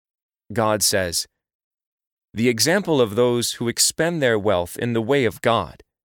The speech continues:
is that of a grain of corn from which grow seven ears, each ear containing a hundred grains. Truly God multiplies for whomsoever he will, for God is infinite and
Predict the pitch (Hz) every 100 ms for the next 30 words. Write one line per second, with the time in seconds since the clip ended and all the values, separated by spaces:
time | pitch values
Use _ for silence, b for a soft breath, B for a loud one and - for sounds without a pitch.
0 | _ _ 98 - 127 185 151 98 113 147
1 | 170 151 - - 135 95 80 92 120 113
2 | 131 - - 131 123 - - 143 143 135
3 | 120 110 78 - - _ _ _ _ -
4 | 143 - - 147 120 92 90 - 107 -
5 | 117 113 110 104 - 139 113 104 - 113
6 | 120 98 80 - - _ _ _ _ _
7 | _ _ _ - 190 180 123 104 78 123
8 | 113 98 104 117 - 92 95 87 85 -
9 | - 113 104 156 143 127 117 107 101 95
10 | 95 101 90 - _ _ _ _ _ -
11 | 92 113 120 131 101 98 - 123 117 110
12 | 107 - - _ _ _ - 87